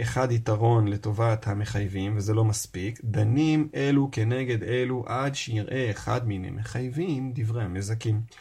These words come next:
הדיונים ממשיכים עד שאחד המחייבים יראה דברי המזכים,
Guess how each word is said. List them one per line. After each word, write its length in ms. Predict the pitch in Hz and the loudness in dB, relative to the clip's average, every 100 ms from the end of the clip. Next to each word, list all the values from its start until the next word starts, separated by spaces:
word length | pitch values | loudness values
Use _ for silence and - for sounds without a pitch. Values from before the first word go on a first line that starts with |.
| - - - | -20 -20 -2
הדיונים 480 | 110 113 117 127 139 | 4 6 6 4 4
ממשיכים 720 | 123 107 117 110 131 131 131 139 - - - _ | 2 0 -2 -2 0 0 -2 -6 -16 -20 -20 _
עד 180 | 139 143 | 0 2
שאחד 440 | 143 127 117 127 127 | 2 0 2 2 4
המחייבים 680 | 117 110 117 110 117 123 | 4 4 6 6 6 4
יראה 160 | 113 117 | 4 4
דברי 260 | 110 104 113 | 4 2 2
המזכים, 800 | 117 110 95 90 - 117 143 | 4 4 4 0 0 2 2